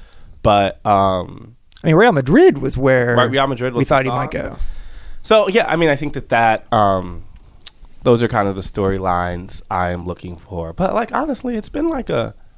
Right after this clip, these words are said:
Speaker 1: I think it's kind of a fun year so far. Uh, Leicester's back. That's cool.
Speaker 2: Yeah.
Speaker 1: Um, there's, like, a lot of interesting things. And, like, pe-, I think, like, the top to bottom interestingness of the Premier League is good this year.
Speaker 2: Yeah.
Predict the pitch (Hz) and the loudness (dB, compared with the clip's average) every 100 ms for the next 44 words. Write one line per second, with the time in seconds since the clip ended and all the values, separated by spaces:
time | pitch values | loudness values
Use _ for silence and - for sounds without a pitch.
0 | - 220 311 - 233 185 151 139 156 135 | -8 -4 -4 -2 -2 0 0 2 2 0
1 | 156 98 92 - 107 135 143 107 107 - | 0 -2 -4 -4 -2 2 4 2 0 -6
2 | - - - - - 120 113 107 101 113 | -20 -20 -20 -20 -4 2 4 4 2 0
3 | 113 - 123 110 127 127 120 - 117 - | 0 0 -2 2 2 4 2 -2 -6 -6
4 | 127 123 123 123 147 143 113 - - - | -2 0 2 2 2 0 -2 -8 -14 -18
5 | - - 104 87 82 80 - - - - | -16 -4 -2 0 -4 -10 -14 -18 -20 -20
6 | - - 139 151 135 113 127 127 117 - | -20 -2 0 2 2 2 4 2 -2 -8
7 | 120 131 131 107 120 113 110 107 107 98 | -10 -10 -14 -16 -12 -10 -10 -10 -12 -12
8 | - - 127 143 143 135 - - - 147 | -14 -12 -10 -8 -8 -8 -8 -12 -12 -12
9 | - 151 151 147 117 104 107 107 101 98 | -2 -2 -2 -8 -8 -6 -6 -10 -14 -16
10 | - 107 104 98 98 - 92 95 98 92 | -18 -20 -18 -16 -14 -14 -16 -14 -12 -8
11 | 92 90 87 92 90 - - - 107 98 | -8 -8 -10 -12 -14 -16 -12 -4 -4 -4
12 | - 98 - 92 92 95 - - 131 120 | -8 -16 -16 -18 -16 -16 -16 -4 0 0